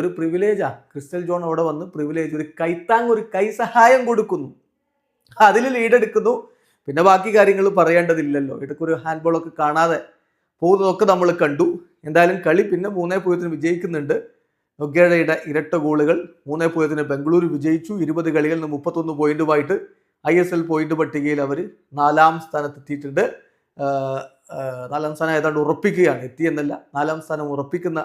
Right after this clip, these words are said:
മട്ടിലാണ് അവർ പോകുന്നത്. ജംഷഡ്പൂർ എഫ് സിയുടെ കാര്യത്തിൽ പത്തൊമ്പത് കളികളിൽ മുപ്പത്തിനാല് പോയിന്റ്, അവരുടെ സ്ഥിതിയും ഭദ്രമാണ്. പക്ഷെ ബംഗളൂരുവിൻ്റെ ഒരു വിജയം ബ്ലാസ്റ്റേഴ്സിന് ആശങ്കയുണ്ടാക്കുന്നത് തന്നെയാണ്. ക്രിസ്റ്റൽ ജോൺ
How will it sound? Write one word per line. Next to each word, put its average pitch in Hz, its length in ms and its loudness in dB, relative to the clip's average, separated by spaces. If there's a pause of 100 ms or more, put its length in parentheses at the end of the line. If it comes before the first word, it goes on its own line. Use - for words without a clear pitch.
(100)
മട്ടിലാണ് 147 380 -4
അവർ 131 200 -8
പോകുന്നത്. 131 340 -4 (680)
ജംഷഡ്പൂർ 185 460 0
എഫ് - 120 0
സിയുടെ 175 260 2
കാര്യത്തിൽ 156 280 -2 (100)
പത്തൊമ്പത് 151 360 -6
കളികളിൽ 147 280 -2
മുപ്പത്തിനാല് 147 460 -4
പോയിന്റ്, 135 260 -6
അവരുടെ 143 280 -4 (180)
സ്ഥിതിയും 143 360 -8 (140)
ഭദ്രമാണ്. 156 560 0 (480)
പക്ഷെ 135 240 -8
ബംഗളൂരുവിൻ്റെ 165 580 0
ഒരു 160 140 -2
വിജയം 170 300 4 (360)
ബ്ലാസ്റ്റേഴ്സിന് 151 640 -6 (180)
ആശങ്കയുണ്ടാക്കുന്നത് 135 960 -8
തന്നെയാണ്. 135 440 -6 (1160)
ക്രിസ്റ്റൽ 262 360 0
ജോൺ 269 140 6